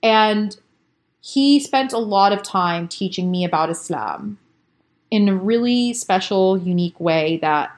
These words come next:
as I get older, I really, truly treasure. And I'm so, so glad that my dad taught me about Islam in the way that he did, which was never scary.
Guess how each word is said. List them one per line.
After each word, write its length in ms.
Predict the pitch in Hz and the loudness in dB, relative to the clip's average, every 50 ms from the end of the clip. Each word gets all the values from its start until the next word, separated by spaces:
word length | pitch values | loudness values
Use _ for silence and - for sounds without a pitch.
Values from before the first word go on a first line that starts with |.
| _ - | _ 0
as 220 | 202 208 208 220 | 2 2 2 2
I 80 | 226 220 | 2 2
get 140 | 220 214 | 2 0
older, 680 | - - 185 180 180 180 175 170 165 165 165 156 - - - _ _ _ _ _ _ _ _ _ _ _ _ _ _ - | 0 0 -2 0 0 0 0 0 0 0 -2 -2 -4 -10 -18 _ _ _ _ _ _ _ _ _ _ _ _ _ _ -2
I 120 | - 202 | 0 2
really, 420 | 208 202 185 196 196 190 196 208 196 | 2 2 2 0 2 2 0 0 -2
truly 340 | - - - 202 190 180 175 | -6 -4 -2 0 0 0 0
treasure. 680 | 185 - 185 165 165 165 165 156 160 156 160 170 - _ _ _ _ _ _ _ _ _ _ _ _ _ _ _ _ _ _ _ _ _ _ _ _ _ _ _ _ - | -2 0 0 0 0 0 -2 -4 -4 -4 -6 -8 -10 _ _ _ _ _ _ _ _ _ _ _ _ _ _ _ _ _ _ _ _ _ _ _ _ _ _ _ _ -4
And 120 | 214 202 | -2 0
I'm 80 | 196 190 | 0 -2
so, 680 | - - - - - - 214 202 196 196 196 190 190 | -4 -8 -8 -6 -4 0 2 4 6 6 6 4 2
so 240 | 190 - 190 180 180 | 2 0 0 0 0
glad 480 | 170 165 160 151 151 139 120 - - - | 0 0 0 0 0 0 -2 -4 -4 -2
that 160 | 180 165 - 180 | -2 0 0 0
my 160 | 175 170 - - _ _ _ _ _ _ _ | -2 -2 -4 -8 _ _ _ _ _ _ _
dad 340 | - 185 160 160 160 160 165 - - - | 2 4 4 4 2 0 -4 -10 -16 -8
taught 320 | - - 170 170 - - | -2 0 2 2 2 0
me 240 | 185 185 180 175 - | 0 0 0 -2 -2
about 420 | - 170 175 160 147 147 - - _ _ _ _ _ - | -2 0 0 0 0 0 -2 -6 _ _ _ _ _ -10
Islam 480 | 196 190 - - 185 170 170 170 170 165 | -10 -8 -4 -2 0 0 0 0 -2 -2
in 80 | 170 | -4
the 60 | 170 | -4
way 180 | 160 156 151 156 | -4 -4 -4 -6
that 140 | - - - | -6 -8 -8
he 120 | - 190 | -8 -6
did, 420 | 180 - 160 156 151 151 151 - _ _ _ | -4 -4 -4 -4 -4 -6 -8 -10 _ _ _
which 560 | 175 165 170 165 - - - - - - - _ _ _ _ _ _ _ _ _ _ _ _ _ | -4 -2 -2 -2 -4 -6 -8 -8 -10 -14 -16 _ _ _ _ _ _ _ _ _ _ _ _ _
was 240 | 190 190 180 185 196 | 0 0 0 2 2
never 300 | 196 190 185 196 190 190 | 2 2 4 4 2 0
scary. 840 | 190 - - 202 185 180 175 180 175 175 170 165 165 165 185 196 | 0 -2 0 2 2 2 2 0 0 0 0 0 -2 -2 -4 -6